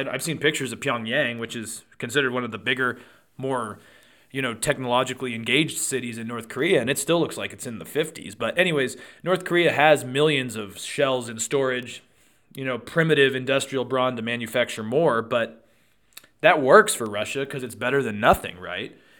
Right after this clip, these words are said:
And it gives them the advantage over Ukraine where it's slower to get aid because, like I said, Western consensus building.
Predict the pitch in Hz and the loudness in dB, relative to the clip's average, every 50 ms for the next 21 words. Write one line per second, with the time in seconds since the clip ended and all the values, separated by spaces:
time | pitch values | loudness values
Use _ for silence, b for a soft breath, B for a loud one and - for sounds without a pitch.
0 | b b b 135 143 143 123 120 156 160 151 147 147 139 139 131 123 120 120 127 | b b b -8 -6 -6 -2 0 0 0 0 -2 -2 -2 -2 -2 -2 0 2 2
1 | 135 135 131 117 120 123 113 117 113 117 147 175 160 143 120 110 110 107 107 107 | 2 2 2 -2 -2 -4 -4 -4 -2 0 -2 0 0 -2 -2 -2 -2 -6 -6 -8
2 | 104 - - - - 127 123 127 123 117 110 107 107 - 160 165 123 87 85 101 | -6 -4 -4 -4 -2 0 0 2 2 0 -2 -4 2 2 2 4 4 0 -2 -6
3 | 104 101 _ - 80 - - 80 87 90 - - 95 - - - 107 107 - 180 | -8 -10 _ -20 -20 -14 -12 -12 -12 -12 -10 -6 -4 -2 0 0 0 2 4 2
4 | 160 117 107 101 98 107 110 - - 127 113 113 - 139 139 - 151 185 185 - | 2 2 0 -4 -4 -4 -4 -4 -4 -8 -8 -6 -6 -4 2 2 2 2 2 0
5 | 156 - - - - - - - - | -2 -4 -6 -14 -14 -16 -20 -20 -20